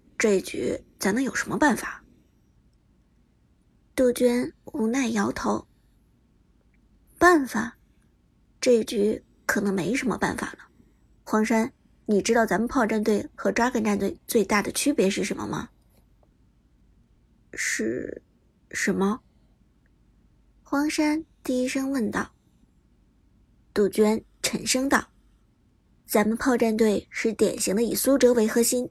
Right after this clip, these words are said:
打造出来的战队，所以整支队伍太依赖苏哲了。而 Dragon 战队的实力相对来说很平均，五个人里没有弱点，哪怕是咱们限制了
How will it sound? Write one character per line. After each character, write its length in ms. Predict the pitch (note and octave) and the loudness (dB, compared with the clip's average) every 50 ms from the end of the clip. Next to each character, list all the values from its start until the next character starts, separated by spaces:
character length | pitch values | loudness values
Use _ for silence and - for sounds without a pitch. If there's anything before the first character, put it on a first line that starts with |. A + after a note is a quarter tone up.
| _ _ - | _ _ -4
打 140 | - - - | -4 -4 -4
造 240 | - - G#3 - | -2 -2 -2 -2
出 160 | - - - A3+ | 0 2 2 4
来 140 | F#3+ F3+ | 4 2
的 120 | F3 G#3+ G#3 | 0 0 0
战 180 | - G3 F#3 | 0 0 2
队， 240 | A3 A3 G3 - - _ _ _ _ _ _ _ _ _ _ _ _ _ | 2 0 0 0 -2 _ _ _ _ _ _ _ _ _ _ _ _ _
所 240 | - - - A#3 | -6 0 2 4
以 340 | A#3+ A#3 A3 G#3+ G#3+ B3+ - _ _ _ _ _ - | 4 6 4 4 2 -2 -4 _ _ _ _ _ -4
整 180 | - - - - | -4 -4 -2 -2
支 140 | - - G3+ | -2 -2 0
队 180 | - A3 G#3 | 2 2 2
伍 300 | G3+ G3 F#3+ F#3 - - - - _ | 2 2 2 0 -2 -4 -12 -20 _
太 160 | - - - F#3+ | -6 -2 -2 0
依 160 | G3 G#3+ A3 | 2 2 2
赖 140 | - - G#3 | 2 0 0
苏 240 | - - A#3 A#3 | -2 -2 -2 -2
哲 240 | A3 - - - - | -2 -2 -2 0 0
了。 180 | - G#3 - - _ _ _ _ _ _ _ _ _ _ _ _ _ _ _ _ _ | -2 -2 -4 -6 _ _ _ _ _ _ _ _ _ _ _ _ _ _ _ _ _
而 140 | - - A#3 | 0 2 2
Dragon 440 | B3 A#3+ - D#4 E4 E4 D#4+ C4+ A#3+ | 4 6 6 6 6 6 4 4 4
战 140 | A#3+ A3+ A3 | 4 2 2
队 100 | G#3+ G#3 | 2 2
的 80 | G#3+ | 2
实 220 | A3 - - G3 F#3+ | 2 2 4 4 4
力 240 | A3+ A3 - - - _ _ | 4 2 0 -4 -10 _ _
相 260 | - - - B3 A#3 A#3+ | -8 -4 -2 -2 0 2
对 140 | A#3+ A3+ | 2 2
来 160 | G#3 G#3+ A3 A3+ | 2 2 0 0
说 340 | A#3 - A#3 A#3 A#3 - _ _ | 2 4 4 4 2 -2 _ _
很 200 | - - - - - | -12 -8 -8 -8 -6
平 260 | - - C#4+ G#3 A#3+ | -4 -4 -2 -2 0
均， 180 | - D4 D#4 E4 - _ _ _ _ _ _ _ _ _ - | 0 0 0 0 -4 _ _ _ _ _ _ _ _ _ 0
五 100 | - A#3 | 4 6
个 100 | A#3+ B3+ | 8 8
人 220 | A#3+ A3+ A3+ A#3 A#3 | 8 8 6 2 2
里 280 | A#3 G#3+ G#3 - - _ _ - | 2 2 0 0 -4 _ _ -2
没 220 | - G#3 G#3+ A#3+ | 0 2 2 2
有 180 | C#4 C4+ G3+ - | 2 0 0 0
弱 220 | - D#4+ D#4+ D4 | 2 4 4 4
点， 340 | - - - - - - _ _ _ _ _ _ _ - _ _ | 4 2 -4 -10 -10 -12 _ _ _ _ _ _ _ -20 _ _
哪 200 | - C4+ A3 - | -2 0 0 0
怕 120 | - - G#3 | 2 2 2
是 160 | G#3 G3+ F#3+ | 2 2 2
咱 140 | F#3 E3+ F#3 | 2 2 2
们 80 | G3+ | 2
限 200 | G#3+ - A#3 A3 | 2 2 2 0
制 120 | G#3 G#3 G3 | 0 0 0
了 200 | F#3+ - - | -2 -2 -6